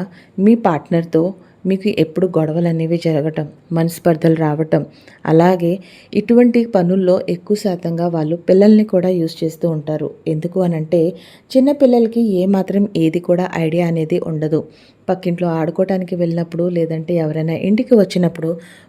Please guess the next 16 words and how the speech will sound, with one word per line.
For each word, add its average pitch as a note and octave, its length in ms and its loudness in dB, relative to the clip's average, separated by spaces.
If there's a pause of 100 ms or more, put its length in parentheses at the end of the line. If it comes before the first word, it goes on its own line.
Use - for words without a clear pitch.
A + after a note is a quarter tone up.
(120)
వాళ్ళు A3 280 4
వాళ్ళ F#3+ 240 2
కోసం F3+ 300 0
ఏమైనా D#3+ 240 -2 (100)
తీసుకుని E3 340 -4
వచ్చినా F#3 260 -2 (180)
తినటానికి D#3+ 480 -4
ఇచ్చినా G#3 280 4 (420)
వాళ్ళు A#3+ 180 8 (100)
తినేస్తూ E3+ 420 0 (100)
ఉంటారు. D#3 320 -2 (460)
So A3 100 4 (260)
ఇటువంటి E3 340 -4 (120)
కూడా E3 240 2
వాళ్ళకి E3 340 -2 (400)
చెప్పి G#3+ 260 2